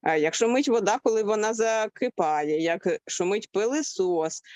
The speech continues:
міксер, м, як опускаються і відкриваються жалюзі,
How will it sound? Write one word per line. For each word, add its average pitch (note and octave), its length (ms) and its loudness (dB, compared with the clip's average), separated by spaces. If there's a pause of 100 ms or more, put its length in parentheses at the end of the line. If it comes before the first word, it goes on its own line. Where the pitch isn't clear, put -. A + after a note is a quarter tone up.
(180)
міксер, F3 920 4
м, D#3+ 400 2
як F3 260 0
опускаються G3+ 640 0
і F#3 180 2
відкриваються F#3 840 0
жалюзі, E3 760 0